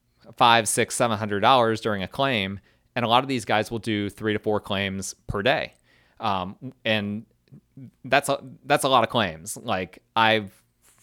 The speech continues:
could not really do that. <laughs> Not, not as a new adjuster.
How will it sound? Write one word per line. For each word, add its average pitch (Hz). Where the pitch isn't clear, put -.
could 123
not 107
really 104
do 104
that. 90
<laughs> 131
Not, 127
not 156
as 170
a 139
new 127
adjuster. 98